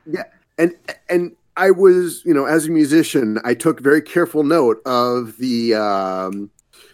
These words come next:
the, the one going in the back, the, the sound going in the background, because it's, it's this very simple bass riff, like, do-do, do-do, do-do, do-do, and then it just keeps going up in key over and over again. It doesn't really get that much faster, but it's,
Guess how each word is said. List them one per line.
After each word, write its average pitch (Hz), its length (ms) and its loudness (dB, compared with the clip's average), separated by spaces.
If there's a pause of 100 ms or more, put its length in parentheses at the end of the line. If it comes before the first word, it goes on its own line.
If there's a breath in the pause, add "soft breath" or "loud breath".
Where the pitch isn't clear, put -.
(120)
the, 127 180 -4
the 131 160 -4
one 139 340 0
going 139 240 2
in 117 100 -2
the 120 60 -4
back, 170 340 -2
the, 131 180 -6
the 113 240 -6
sound 147 360 -4
going 127 180 -4
in 113 60 -4
the 101 60 -6
background, 151 480 -2
because 113 320 -8
it's, - 260 -12
it's - 140 -10
this 185 140 -4
very 214 260 0
simple 165 380 -2
bass 120 420 -6
riff, 95 120 -18
like, 90 260 -14
do-do, 117 340 0 (360)
do-do, 120 320 -2 (120)
do-do, 123 300 -4 (100)
do-do, 123 400 -6 (120)
and 143 160 -6
then 151 260 -2
it 143 120 -4
just 151 180 -4
keeps 170 200 -6
going 151 280 0
up 143 200 -4
in 135 160 -2
key 165 480 2 (280 soft breath)
over 139 240 2
and 143 80 0
over 160 220 0
again. 147 240 -2
It 160 100 -6
doesn't 175 260 0
really 165 180 0
get 151 260 -4
that 131 180 -8
much 131 220 -4
faster, 139 600 -2
but 117 380 -4
it's, 113 400 -8